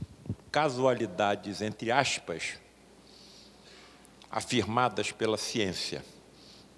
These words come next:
Então, quer dizer, existência de aminoácidos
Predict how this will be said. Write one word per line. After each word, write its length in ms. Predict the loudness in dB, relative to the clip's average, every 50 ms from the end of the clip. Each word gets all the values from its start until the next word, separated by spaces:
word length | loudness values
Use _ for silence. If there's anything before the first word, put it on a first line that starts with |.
| -20 -20 -20 -20 -8 0
Então, 180 | 2 2 2 2
quer 200 | 2 0 -2 0
dizer, 400 | -2 -4 -2 0 0 0 -2 -4 -10 -20 -20 -20 -20 -20 -20 -20 -20 -20 -20 -10 -6
existência 540 | -4 -4 -2 -2 -2 0 0 0 2 2 2
de 60 | 2
aminoácidos 840 | 2 0 2 4 4 6 6 4 4 0 -4 -8 -8 -8 -10 -10